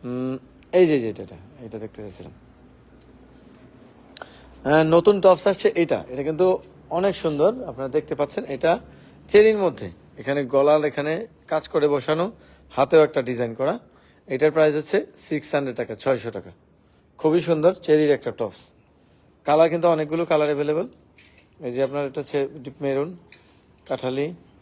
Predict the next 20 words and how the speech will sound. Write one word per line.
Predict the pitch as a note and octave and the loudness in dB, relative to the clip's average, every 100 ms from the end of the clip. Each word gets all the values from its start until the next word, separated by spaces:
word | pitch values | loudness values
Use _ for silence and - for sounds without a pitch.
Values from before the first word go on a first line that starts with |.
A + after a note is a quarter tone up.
| _ _ _ _ | _ _ _ _
এটা | A2+ B2 | -10 -10
হচ্ছে, | - C#3+ | -6 -4
এটা | D3 C3+ | -2 -4
মেরুন | B2+ B2+ C3 C3 | -2 -2 -2 -2
কালার, | C3 C3+ G#3 - _ _ _ _ _ - E3+ | -2 -2 -4 -10 _ _ _ _ _ -18 -16
আর | B2 - | -14 -10
এটা, | C3+ E3 A3+ - _ _ _ _ _ - _ - - _ - - _ _ _ _ _ _ - | -4 -4 -4 -18 _ _ _ _ _ -20 _ -20 -20 _ -20 -20 _ _ _ _ _ _ -16
না, | A2+ A#2 A2+ | -10 -6 -6
এটা | A#2 C#3 C3+ B2+ | -2 -2 -2 -2
কচু | C3+ C3+ | -6 -4
পাতা | C3 B2+ | -4 -4
ধরনের | A#2 A#2 A#2 | -4 -4 -6
আর | G#2+ G2+ | -8 -10
কি। | D3 - | -14 -12
এই | A#2 G#2 - - - - - - - - - - - _ _ | -12 -12 -16 -20 -20 -20 -20 -20 -20 -20 -20 -20 -20 _ _
তো, | C#3+ | -2
তারপর | D3 D#3 F3 | 0 2 4
আর | F3 | 4
কি | E3+ E3+ | 4 2
আছে? | C#3 B2+ | 2 0